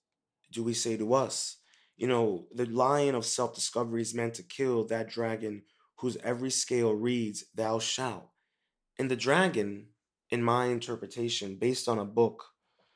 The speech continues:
called Feeding the, Your Demon, I feel that the dragon is your demon.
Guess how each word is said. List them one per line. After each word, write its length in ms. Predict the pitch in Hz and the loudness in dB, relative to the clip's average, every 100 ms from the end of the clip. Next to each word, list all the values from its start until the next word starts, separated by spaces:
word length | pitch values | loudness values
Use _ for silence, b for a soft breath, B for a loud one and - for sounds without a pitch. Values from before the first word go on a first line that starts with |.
| _ _ - | _ _ -20
called 360 | - 120 110 95 | 0 2 2 0
Feeding 680 | - 127 127 123 113 101 95 - | -2 2 6 6 4 2 -8 -12
the, 140 | 104 - _ _ | -12 -12 _ _
Your 160 | 110 | -8
Demon, 640 | 101 113 139 120 87 101 107 _ _ _ _ _ _ _ _ - | -8 -2 0 0 -4 -12 -20 _ _ _ _ _ _ _ _ -4
I 100 | 139 | -2
feel 260 | - 185 | 2 4
that 120 | 131 113 | 4 -2
the 60 | |
dragon 500 | 107 127 143 131 107 | -2 0 2 2 0
is 240 | 101 107 107 | -2 -2 0
your 120 | 104 | -2
demon. 500 | 107 117 110 76 | 0 -2 0 -4